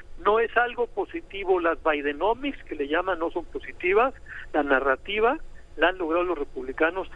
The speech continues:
ha sido un desastre Biden por el tema de la inflación, y eso se lo creen los republicanos. Como el cuarenta por ciento piensa que esto es lo más importante, y de ahí le sigue lejanamente el aborto,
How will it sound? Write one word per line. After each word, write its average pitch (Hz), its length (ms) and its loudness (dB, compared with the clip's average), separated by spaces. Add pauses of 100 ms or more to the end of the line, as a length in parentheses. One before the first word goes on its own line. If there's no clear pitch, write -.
ha 170 80 2
sido 170 240 -2
un 170 80 -8
desastre - 640 0 (260)
Biden 160 340 2
por 143 160 2
el 131 100 -2
tema 139 260 0
de 127 60 0
la 120 60 -4
inflación, - 440 -2 (180)
y 175 100 8
eso - 160 4
se 156 140 4
lo 139 120 4
creen 151 220 4
los 143 140 -2
republicanos. 135 600 -2 (360)
Como 160 180 6
el 156 100 4
cuarenta 240 440 4
por 208 240 -2
ciento 208 460 -4 (520)
piensa 190 280 0
que 185 80 0
esto 180 140 0
es 180 40 -4
lo 170 80 0
más 185 160 0
importante, 190 500 0
y 180 40 2
de 170 140 4
ahí 202 200 2
le 208 240 4
sigue 185 240 0
lejanamente 165 760 0 (240)
el 131 140 4
aborto, 180 580 4